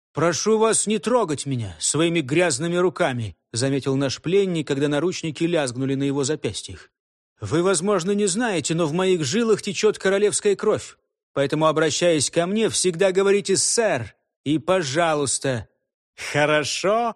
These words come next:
хихикнул инспектор. «Пожалуйста, поднимитесь наверх, сэр. Там мы возьмем карету, достойную вашей светлости, чтобы поехать в полицейский участок». «Так-то лучше»,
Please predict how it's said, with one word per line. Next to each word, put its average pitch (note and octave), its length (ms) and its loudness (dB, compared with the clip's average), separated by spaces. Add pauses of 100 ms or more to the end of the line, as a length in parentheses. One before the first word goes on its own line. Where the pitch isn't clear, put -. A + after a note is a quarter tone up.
хихикнул G3+ 540 -4
инспектор. F#3+ 580 -4 (360)
«Пожалуйста, G3+ 1040 2
поднимитесь A#3+ 720 0
наверх, C#3+ 360 2
сэр. C3+ 400 -2 (300)
Там E3+ 300 2
мы E3+ 120 2
возьмем D#3+ 460 2
карету, F3 560 0
достойную A#3+ 640 2
вашей A#3+ 260 2
светлости, A#3+ 760 -2 (260)
чтобы D#3 440 0
поехать D#3 680 0
в - 60 -16
полицейский D3 800 0
участок». - 680 -4 (460)
«Так-то A3+ 500 0
лучше», G#3+ 580 0